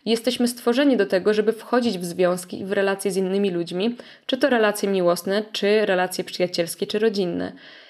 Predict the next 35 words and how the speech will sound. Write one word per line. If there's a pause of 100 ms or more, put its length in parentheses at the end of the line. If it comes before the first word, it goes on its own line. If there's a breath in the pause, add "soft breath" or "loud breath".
(100)
I
w
momencie,
w
którym
pędzimy
za
czymś
i
odhaczamy
kolejne
zadania, (360 loud breath)
ale
zaniedbujemy
gdzieś
to
poczucie
właśnie
przynależności
do
grupy, (240 loud breath)
nie
szukamy
gdzieś
ludzi, (280 loud breath)
którzy
mają
podobne
zainteresowania.
I
rzeczywiście
możemy
być
przekonani,
że